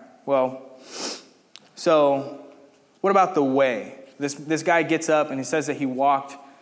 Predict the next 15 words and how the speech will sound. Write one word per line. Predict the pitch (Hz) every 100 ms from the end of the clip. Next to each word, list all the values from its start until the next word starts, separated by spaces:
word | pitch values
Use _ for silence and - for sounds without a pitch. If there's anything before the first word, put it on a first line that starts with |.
| _ _ _
in, | 151 139
in | 147 135
a |
way. | 123 131 123 120
And | 123
it's, | 123 -
in, | 156 147
in | 131 156
this, | 180 170 - -
uh, | 151 139 127 123 -
passage, | - 180 175 127 123
the | 131 131
way | 127 135 202 156 127 156 196 - - - _
actually, | 160 185 - 160 147 143 - -
uh, | 147 143 135 127